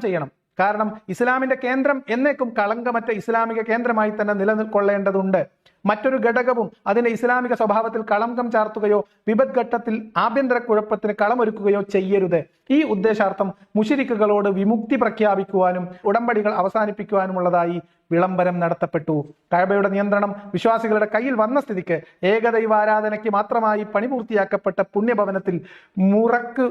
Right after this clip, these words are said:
ഷിർക്കും ബഹുദൈവാരാധനയും തുടരുന്നതും അതിന്റെ പരിപാലനം മുശരിക്കുകളുടെ കൈകളിൽ ഇരിക്കുന്നതും ഒട്ടും ആശ്വാസമായിരുന്നില്ല. അതിനാൽ മേൽ, മേലിൽ കഅബ പരിപാലനം ഏകദൈവ വിശ്വാസികളുടെ നിയന്ത്രണത്തിലായിരിക്കണമെന്നും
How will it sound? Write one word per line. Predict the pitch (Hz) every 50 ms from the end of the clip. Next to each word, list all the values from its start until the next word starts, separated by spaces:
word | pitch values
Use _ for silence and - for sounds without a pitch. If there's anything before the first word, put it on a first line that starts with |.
| - - _ _ _ - -
ഷിർക്കും | 220 226 233 226 - 269 240 220
ബഹുദൈവാരാധനയും | 214 202 247 - 262 254 233 220 214 214 208 196 208 202 202 190 -
തുടരുന്നതും | 196 185 196 196 196 196 190 190 185 180 175 - - - - 165
അതിന്റെ | 175 202 208 196 -
പരിപാലനം | 196 196 202 214 208 208 202 202 202 190 165 - - _ - 190
മുശരിക്കുകളുടെ | 202 - 262 254 254 214 240 214 220 214 208 208 -
കൈകളിൽ | 202 208 226 226 220 220 214 208 208
ഇരിക്കുന്നതും | 220 214 - 226 202 196 185 185 170 - _ _ - 185
ഒട്ടും | 180 - - 202 208 220 190 185
ആശ്വാസമായിരുന്നില്ല. | 196 190 - 202 196 - - 196 185 185 190 196 190 185 185 185 175 180 165 151 - - _ _ - 170
അതിനാൽ | 170 185 185 190 185 185 - - - - 180 180
മേൽ, | 190 196 196 196 190 175 - 190 180
മേലിൽ | 190 202 208 208 - -
കഅബ | 190 190 208 226 240 202
പരിപാലനം | 190 190 180 180 180 175 180 185 180 175 - - _ - 180 202
ഏകദൈവ | 226 254 233 220 214 208 202 190
വിശ്വാസികളുടെ | - 202 196 185 - 196 185 185 185 185 180 180
നിയന്ത്രണത്തിലായിരിക്കണമെന്നും | 190 202 208 208 208 208 196 - 208 196 185 185 196 196 196 185 - 190 185 185 180 175 175 185 196